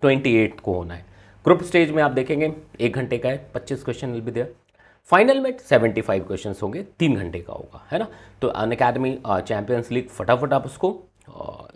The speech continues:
जरूर एनरोलमेंट ले लें। आप ये, अ, स्कैन करिए तो आप एकदम से उसी पेज पे लैंड करते हैं जो एनरोलमेंट जहाँ से मिल जाए,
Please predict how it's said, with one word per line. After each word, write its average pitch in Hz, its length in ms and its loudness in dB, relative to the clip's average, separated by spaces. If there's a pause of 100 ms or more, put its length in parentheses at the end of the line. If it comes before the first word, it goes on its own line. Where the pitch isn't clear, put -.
(120)
जरूर 160 300 4
एनरोलमेंट 165 460 4
ले 165 100 0
लें। 214 140 -4 (300)
आप 107 180 -2
ये, 143 440 4
अ, 104 220 -6 (300)
स्कैन 160 400 4
करिए 202 300 -2
तो 165 120 -4
आप - 160 0
एकदम 131 260 0
से 175 140 -6
उसी 175 160 -4
पेज 160 240 -2
पे 160 120 2
लैंड 135 240 2
करते 143 220 0
हैं 147 60 -2
जो 123 240 -2
एनरोलमेंट 127 460 2
जहाँ 135 160 -2
से 143 140 -2
मिल 135 160 0
जाए, 185 220 0